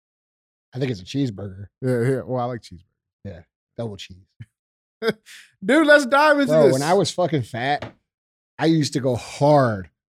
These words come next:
Speaker 1: on those McDonald's double cheeseburgers, bro.
Speaker 2: Really?
Speaker 1: Fuck yeah, I love
Speaker 2: Do you
Speaker 1: them.
Speaker 2: fuck with Five Guys, though?
Speaker 1: I never had it one time.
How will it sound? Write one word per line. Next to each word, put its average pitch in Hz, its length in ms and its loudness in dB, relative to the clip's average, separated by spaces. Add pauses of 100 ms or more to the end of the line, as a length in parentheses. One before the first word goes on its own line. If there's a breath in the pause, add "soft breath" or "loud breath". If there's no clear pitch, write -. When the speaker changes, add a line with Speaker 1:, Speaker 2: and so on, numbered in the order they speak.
Speaker 1:
on 123 140 0
those 113 160 -2
McDonald's 110 500 -6
double 101 220 -8
cheeseburgers, 90 520 -12 (100)
bro. 76 100 -20 (420)
Speaker 2:
Really? 180 340 -4 (180)
Speaker 1:
Fuck 113 220 -6
yeah, 113 120 -2
I 104 40 -6
love 104 140 -6
Speaker 2:
Do 180 60 2
you 226 60 2
Speaker 1:
them. 208 80 -6
Speaker 2:
fuck - 180 -4
with 240 120 -4
Five 151 280 -4
Guys, 165 320 -8
though? 185 200 -10 (240)
Speaker 1:
I 120 40 -6
never 123 180 -2
had 120 160 0
it 113 60 -4
one 107 140 -4
time. 110 300 -8